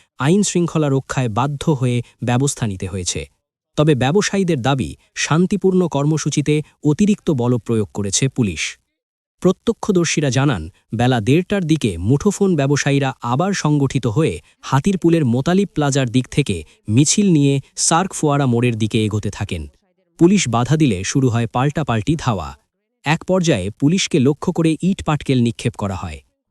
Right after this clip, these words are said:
পরিস্থিতি নিয়ন্ত্রণে আনতে পুলিশ অলিগলিতেও ধাওয়া চালায়। এই আন্দোলনের পেছনে রয়েছে মোবাইল বিজনেস কমিউনিটি বাংলাদেশ, এমবিসিবির একাধিক দাবি। এনইআইআর ব্যবস্থা চালুর প্রতিবাদ, বিটিআরসি ভবনে হামলার ঘটনায়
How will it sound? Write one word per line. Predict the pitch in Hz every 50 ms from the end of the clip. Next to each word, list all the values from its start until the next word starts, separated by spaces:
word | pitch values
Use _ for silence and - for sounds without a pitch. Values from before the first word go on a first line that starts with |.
| _ _ _
পরিস্থিতি | - 143 170 165 - - 156 135 147
নিয়ন্ত্রণে | 120 117 127 156 175 180 - - 170 165 139
আনতে | 117 117 117 - 127 127 139 - - _ _ _
পুলিশ | 165 175 196 202 - - -
অলিগলিতেও | - 143 165 202 190 156 151 147 143 135 139 143 180
ধাওয়া | 190 123 117 123 113 104
চালায়। | - 107 92 85 76 65 60 _ _ _ _ _ _ _ _ _ _ _ _
এই | 147 143 143
আন্দোলনের | 135 139 151 165 185 196 208 208 202 190
পেছনে | - 165 143 - - 147 135
রয়েছে | 113 113 127 135 - - 147 151 151 - _ _ _ -
মোবাইল | 110 113 123 139 135 170 185 196 190
বিজনেস | 151 135 139 127 131 139 131 -
কমিউনিটি | - 127 123 131 131 131 131 123 - 127
বাংলাদেশ, | 113 101 107 113 120 123 117 113 117 117 113 - - - _ _ _
এমবিসিবির | 147 156 175 185 180 160 165 156 - - 143 127 120 127 127 143 - _
একাধিক | 131 139 143 - 180 160 - 135 113 101
দাবি। | 95 101 95 85 80 71 - _ _ _ _ _ _ _ _ _ -
এনইআইআর | 160 175 196 214 220 202 180 165 160 156 151 143
ব্যবস্থা | 127 117 117 113 123 - - - 135 127
চালুর | - 123 117 117 117 110
প্রতিবাদ, | - - 110 - 117 113 131 143 151 143 - _ _ _ _ -
বিটিআরসি | 104 101 135 175 175 214 202 190 175 165 - - 156 131
ভবনে | 101 107 117 120 123 123 123
হামলার | 113 - - 127 127 131 127 127 120
ঘটনায় | 107 98 110 107 117 113 123 131 139